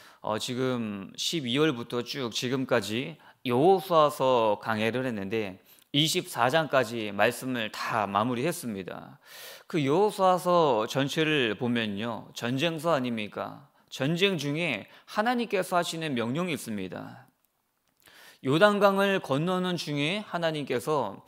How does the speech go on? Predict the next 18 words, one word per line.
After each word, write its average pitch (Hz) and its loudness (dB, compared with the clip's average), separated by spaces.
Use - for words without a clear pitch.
그 139 -2
요단강 175 4
안에 151 4
있는 139 -2
돌 143 -4
열두 131 0
개를 127 0
뽑아서 107 -2
길갈에 156 4
기념비를 160 -4
세워라. 104 -6
전쟁 180 -2
중에 185 -4
그런 156 2
말씀을 135 0
하십니다. 104 -8
왜 113 4
그러실까요? 135 -4